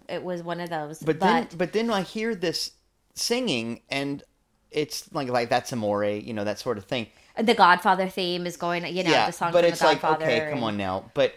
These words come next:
Speaker 2: I realize it's not
Speaker 1: It's not a
Speaker 2: canned
Speaker 1: recording.
Speaker 2: music.
Speaker 1: Yes.
Speaker 2: There's somebody singing, but it's coming out of the speaker, so it's like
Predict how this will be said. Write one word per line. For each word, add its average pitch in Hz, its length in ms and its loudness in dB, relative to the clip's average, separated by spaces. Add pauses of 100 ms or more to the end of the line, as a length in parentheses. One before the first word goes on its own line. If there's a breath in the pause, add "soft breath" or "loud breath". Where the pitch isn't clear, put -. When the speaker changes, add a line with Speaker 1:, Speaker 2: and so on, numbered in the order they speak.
(200 soft breath)
Speaker 2:
I 131 120 0
realize 127 580 0
it's 107 260 -6
not 120 460 -2
Speaker 1:
It's 208 120 -4
not 202 160 4
a 196 40 4
Speaker 2:
canned - 240 4
Speaker 1:
recording. 127 240 4
Speaker 2:
music. 127 500 0
Speaker 1:
Yes. 156 320 0
Speaker 2:
There's 170 240 0
somebody 185 320 2
singing, 175 460 -4
but 120 200 0
it's 123 140 -4
coming 208 320 -4
out 139 100 -2
of 120 80 -2
the 110 80 -10
speaker, 202 460 -8
so 120 280 -4
it's 127 180 -4
like 123 320 -2